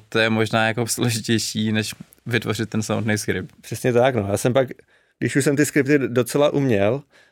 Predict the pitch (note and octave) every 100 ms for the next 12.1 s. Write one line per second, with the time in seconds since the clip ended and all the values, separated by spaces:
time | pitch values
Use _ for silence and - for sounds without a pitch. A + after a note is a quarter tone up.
0 | _ - - C3+ - D3+ D3 - A#2 A#2+
1 | B2+ C3 B2 B2+ - C3 C3 C3 C3 C3
2 | - D#3+ D3+ - B2 B2 B2+ B2 C3 B2
3 | B2 A#2+ - C#3+ - A#2 A#2 A#2 A#2 C3+
4 | A#2 A#2 B2+ B2 A#2+ B2 A2+ A2+ C3 C3+
5 | A2 G#2+ - - _ - A2+ A#2 A#2+ B2+
6 | A#2 A2+ - - A#2+ A2 C#3+ D#2 D#2 A#2+
7 | C3 C3 - D#3 G#2+ A2 A2+ G#2+ A#2+ C3
8 | B2+ B2 - A#2 B2+ A#2+ B2 A#2+ A#2+ A#2
9 | A2+ A2 B2+ D#3 E3+ F#3 D#3+ D3+ C3 G#2+
10 | A2+ C#3 B2+ D#3+ C#3 C#3+ D3 C3+ D#3 C3+
11 | B2+ D3+ C3+ C3 B2+ B2 A2+ G2 A2 A2
12 | A#2